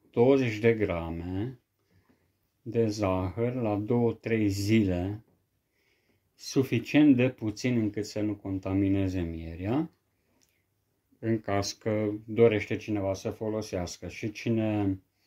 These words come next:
e frică că și această cantitate mică contaminează mierea, atunci folosiți miere. Atâta tot că în loc de la două kilograme de zahăr veți folosi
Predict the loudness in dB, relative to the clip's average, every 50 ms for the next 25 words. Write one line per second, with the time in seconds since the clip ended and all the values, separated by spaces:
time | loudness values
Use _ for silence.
0 | _ _ _ _ _ _ _ _ _ _ _ _ _ _ _ _ _ _ _ _
1 | _ _ -2 0 2 2 2 2 2 -2 0 2 2 2 2 0 0 -2 -2 -2
2 | -2 -2 0 2 2 2 0 -2 -4 -6 -6 -8 -12 -12 -8 -6 -4 -4 -4 -4
3 | -6 -6 -4 -4 -4 -4 -4 -6 -8 -10 -10 -6 -6 -6 -4 -2 0 0 2 2
4 | 2 2 2 0 0 0 0 0 2 0 0 0 0 0 0 0 2 2 2 2
5 | 2 -2 -6 -6 -6 -8 -6 -6 -6 -6 -4 -6 -6 -4 -2 -2 0 0 0 0
6 | 0 0 -2 -2 -4 -6 -8 -10 _ _ _ _ _ _ _ _ _ _ _ _
7 | _ _ _ -4 -4 -2 -2 -2 -2 0 0 0 0 0 -2 -4 -2 -2 0 2
8 | 4 4 2 2 0 0 0 0 2 2 2 2 0 0 0 -2 -2 -2 0 0
9 | 0 0 2 2 2 0 0 -2 -2 -2 -2 -2 0 0 2 2 2 0 0 0
10 | 0 0 0 -2 -2 -6 -6 -4 -4 -4 -6 -4 -2 -2 -2 -2